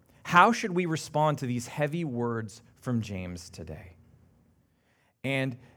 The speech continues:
the answer is that the only rem-, remedy for sinful judgmentalism is humility.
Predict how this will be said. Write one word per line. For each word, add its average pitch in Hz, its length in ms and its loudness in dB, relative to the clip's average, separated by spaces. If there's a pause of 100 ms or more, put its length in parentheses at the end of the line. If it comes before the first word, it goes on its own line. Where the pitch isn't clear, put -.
the 156 220 0
answer 185 320 0
is 143 240 0
that 143 220 6
the 151 160 -2
only 190 300 2
rem-, 170 400 2
remedy 143 340 0
for 120 140 -10
sinful 175 680 -6
judgmentalism 117 840 -6 (440)
is 117 160 -8
humility. 113 720 -6